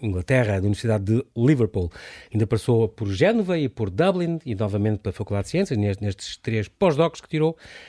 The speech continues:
E é hoje professor, então, hoje, desde há quinze anos, professor da, no isel, de, do Departamento de Física. Ensina mecânica, termodinâmica, eletromagnetismo, física médica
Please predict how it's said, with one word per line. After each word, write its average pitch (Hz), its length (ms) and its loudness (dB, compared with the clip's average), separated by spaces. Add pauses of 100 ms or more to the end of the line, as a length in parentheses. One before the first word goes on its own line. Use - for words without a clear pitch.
(180)
E 254 80 2
é 269 60 6
hoje 190 180 6
professor, 175 300 2
então, 147 400 2
hoje, 147 240 2
desde 117 260 2
há 113 220 2
quinze 247 360 4
anos, 202 200 2
professor 160 380 -2
da, 151 320 0
no 139 200 4
isel, 127 360 4 (500)
de, 117 340 2
do 104 380 0
Departamento 120 400 0
de - 60 -10
Física. 156 280 0
Ensina 95 320 0
mecânica, 170 460 2
termodinâmica, 123 640 2
eletromagnetismo, 107 800 0
física 127 480 -2
médica 165 500 0